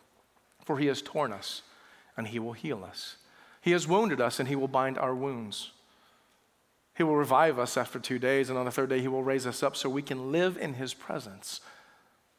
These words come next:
Let's strive to know the Lord. His appearance is as sure as the dawn. He will come to us like the rain, like the spring showers that water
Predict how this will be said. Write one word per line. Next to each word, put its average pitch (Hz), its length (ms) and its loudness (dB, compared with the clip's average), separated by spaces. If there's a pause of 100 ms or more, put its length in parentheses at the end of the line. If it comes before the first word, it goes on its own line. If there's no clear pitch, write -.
(240)
Let's - 140 -2
strive 160 400 4
to 139 80 -6
know 131 160 0
the 120 80 -8
Lord. 117 420 -2 (640)
His 156 140 -2
appearance 208 680 4 (220)
is 165 120 4
as 170 120 6
sure 208 360 6
as 202 100 2
the 208 80 4
dawn. 120 440 0 (540)
He 214 120 4
will 208 140 6
come 233 300 4
to 220 120 4
us 196 240 4
like 175 260 6
the 170 100 4
rain, 175 420 6
like 165 220 4
the 160 80 2
spring 208 400 2
showers 160 540 4
that 139 180 0
water 135 500 2